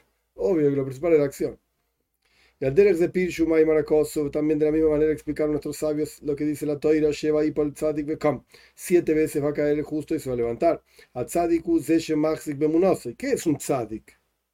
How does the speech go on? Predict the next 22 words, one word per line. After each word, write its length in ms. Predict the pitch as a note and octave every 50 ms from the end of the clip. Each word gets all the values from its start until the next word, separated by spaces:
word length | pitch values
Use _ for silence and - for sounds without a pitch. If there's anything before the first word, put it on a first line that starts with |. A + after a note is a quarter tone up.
| _ _ _
¿Qué 100 | - C#4
es 80 | A3+ G3
un 80 | F#3+
justo? 600 | - - D3+ C3+ A#2 - - C#3+ C#3+ D3+ D#3+ - _ _ _ _ _ _ - _ _ _
Es 80 | - -
un 80 | D#3+ D#3+
tipo 240 | F#3+ B3+ G#3+ A3 F#3+
que 80 | F3
sostiene, 880 | D#3+ - F#3 E3 - - - A3+ B3+ C4 A#3 F#3+ E3+ E3+ E3+ F3+ F#3+
se, 200 | F3 - F3 D#3+ D3 C#3 _ - - D3
vive 320 | C#3 F3+ C4 C#4+ C4 A#3
con 140 | G#3+ G3+ F#3
la 60 | F3
emuna, 340 | E3 D#3+ D3 B2+ A2 G2 - _
con 160 | _ D3+ D#3 C#3
fe. 180 | D#3 C#3 A#2 - - _ _ _ _ _ _ _ _ _ _ _ _ _ _ _ _ _ _ _ _ _ _
Shafilo 500 | - - - - E3 F#3 F#3 F3+ D#3 C#3
y 60 | C3
Mipol 300 | C3+ C#3 C#3 C#3 C#3 C3+
Bechol 220 | C3+ C3 C3+ C3+
Sheva 380 | C3 - C#3 C3+ C3+ C3+ C3+ C3+
Midois, 500 | C#3 D#3+ F#3+ E3 D3+ C#3 C3+ C#3 C3+ -